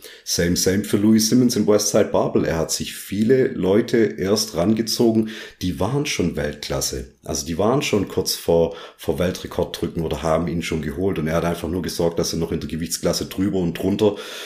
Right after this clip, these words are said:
ähm, je nach Weightcut, ähm, auch noch einen Weltmeistertitel holen. Also er wollte schon mit gutem Grundmaterial arbeiten. Also die, die kurzen Abgebrochenen, die seit zehn Jahren im Durchschnitt rumwursteln,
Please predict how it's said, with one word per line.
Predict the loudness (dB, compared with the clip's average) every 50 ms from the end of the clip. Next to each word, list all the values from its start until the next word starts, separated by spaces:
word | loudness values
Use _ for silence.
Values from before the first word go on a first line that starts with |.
| -14 -14 -12 -4
ähm, | 0 2 2 2 2 2
je | 2 2
nach | 0 0 0 -2
Weightcut, | -2 -2 -2 -4 -2 -2 -2 -2 -2 -6 -6
ähm, | -4 -2 -2 -2 -2
auch | 0 2 2 2 2 2
noch | -2 0
einen | 0 -2 -2
Weltmeistertitel | -2 -4 -4 -4 -4 -4 -2 -2 -2 -4 -6 -8 -10 -8 -8 -8 -6
holen. | -6 -6 -4 -4 -6 -8 -10 -10
Also | -8 -6 -4 -2 -2 -2 -2 -4 -6
er | -4 -6 -4 -2
wollte | 0 2 2 2 2 0
schon | -2 0 0 2 2
mit | 2 0 -2 -4
gutem | -4 -4 -2 -2 -4 -4
Grundmaterial | -2 -2 -2 -2 -2 0 -2 -2 -2 -2 -4 -4 -2 -2 -2
arbeiten. | -2 0 0 0 0 -2 -4 -4 -4 -6 -10 -8
Also | -6 -4 -4 -4 -4
die, | -4 -6 -6 -6 -6 -8 -12 -16 -16 -16 -16 -10 -10
die | -8
kurzen | -2 0 0 0 0 2 2 2
Abgebrochenen, | 2 2 -2 -2 -2 -4 -2 2 2 2 4 4 4 4 2 2
die | 0 -2
seit | -2 0 0 0 0
zehn | 0 -2 0 0 2
Jahren | 2 4 4 4 2 0
im | -2 -2
Durchschnitt | -2 -2 -2 -2 -2 -4 -4 -4 -4 -2
rumwursteln, | -2 -2 -2 0 -2 -2 0 -2 -2 0 0 -2 -2 -4